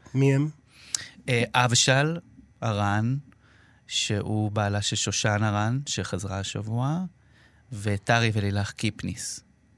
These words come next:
Speaker 2: שלילך היא בת דודה של אבא שלי, ובעלה, אה, אז שלושתם היו ב-,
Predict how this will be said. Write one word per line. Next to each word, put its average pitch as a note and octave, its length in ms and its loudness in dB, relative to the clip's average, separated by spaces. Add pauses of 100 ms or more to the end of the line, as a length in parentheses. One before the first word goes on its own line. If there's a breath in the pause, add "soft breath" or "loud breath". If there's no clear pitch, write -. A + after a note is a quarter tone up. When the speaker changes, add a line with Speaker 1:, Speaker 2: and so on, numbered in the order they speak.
(300)
Speaker 2:
שלילך - 1500 -6
היא F2 80 -6
בת G2 80 -6
דודה F#2+ 160 -4
של G2+ 200 -4
אבא C#3 200 2
שלי, G3 500 0
ובעלה, A2+ 800 0 (800 soft breath)
אה, F#2+ 720 -2 (260)
אז - 100 -12
שלושתם B2+ 720 2 (320)
היו A2 260 0
ב-, G2+ 240 0